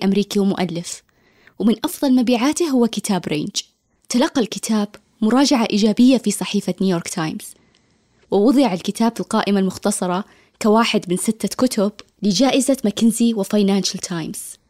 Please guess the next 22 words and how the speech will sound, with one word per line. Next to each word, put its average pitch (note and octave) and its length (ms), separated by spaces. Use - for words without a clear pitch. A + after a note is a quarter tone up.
لكتاب G#3+ 480
العام. E3+ 340
يعتقد D4+ 460
الكثير A#3 500
من G#3+ 100
الناس G3+ 320
أن G3+ 180
مفتاح G#3 360
النجاح G3+ 640
هو B3 80
التخصص B3 540
في G#3+ 80
الوقت G3 300
المبكر، - 640
ومن F4+ 180
ثم C#4 260
يسعون A3+ 440
إلى G3+ 220
تحديد G#3+ 400
فرصة - 440
أو A3 100
تخصص، - 680